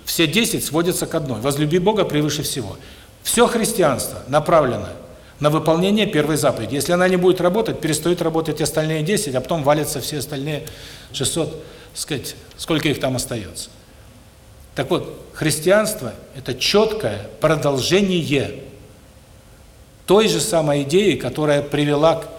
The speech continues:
появлению новой цивилизации, нового народа. Любовь к Богу должна быть важнее, чем интересы души, духа и тела.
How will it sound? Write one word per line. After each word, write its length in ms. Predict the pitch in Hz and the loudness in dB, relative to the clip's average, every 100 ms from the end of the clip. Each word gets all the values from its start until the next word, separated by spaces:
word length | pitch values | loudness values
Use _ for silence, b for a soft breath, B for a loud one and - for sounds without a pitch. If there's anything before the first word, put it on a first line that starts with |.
| B B B - | B B B -2
появлению 600 | 151 151 156 190 196 175 | 2 2 4 4 4 2
новой 240 | 160 165 | 2 2
цивилизации, 640 | 156 156 156 151 180 180 156 | 0 0 0 2 0 0 -2
нового 320 | 143 147 143 | -2 -2 -2
народа. 400 | 135 135 117 - 92 B B B B | 0 -2 -2 -8 -14 B B B B
Любовь 360 | 147 156 165 143 | -2 2 2 2
к 40 | |
Богу 260 | 180 220 208 | 2 2 0
должна 400 | 165 135 165 156 | 0 0 0 2
быть 260 | 147 - B B B B B - | 0 -4 B B B B B -18
важнее, 1120 | - 123 120 165 170 185 202 214 220 - - - | -10 -2 2 2 2 2 4 4 2 -2 -8 -2
чем 260 | - 170 | 2 2
интересы 540 | 165 170 170 156 143 117 | 2 2 4 2 0 -2
души, 480 | 131 175 240 247 247 | 0 0 0 -2 -4
духа 320 | 131 175 160 | 0 0 0
и 60 | 147 | -4
тела. 300 | - 101 | -4 -10